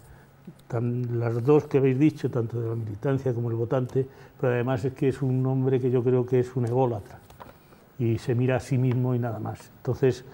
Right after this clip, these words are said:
mal arreglo va a tener, porque cualquier otro político del psoe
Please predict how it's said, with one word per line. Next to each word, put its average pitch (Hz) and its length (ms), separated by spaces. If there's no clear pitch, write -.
mal 127 400
arreglo 127 380
va 127 80
a 120 60
tener, 117 280
porque 120 840
cualquier 120 500
otro 135 240
político 127 580
del 113 140
psoe 131 360